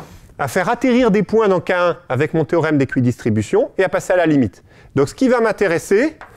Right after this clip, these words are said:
hein, c'est de regarder l'espérance conditionnelle. Ce que je sais fabriquer, c'est cette quantité-là. J'ai une formule pour ça. D'accord ? Qui me garantira que,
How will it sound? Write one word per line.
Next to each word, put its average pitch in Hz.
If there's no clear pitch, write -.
hein, 160
c'est -
de 170
regarder 180
l'espérance 202
conditionnelle. 180
Ce -
que 196
je 196
sais 240
fabriquer, 185
c'est -
cette 214
quantité-là. 170
J'ai 135
une 180
formule 160
pour -
ça. -
D'accord ? 131
Qui 117
me 127
garantira 156
que, 233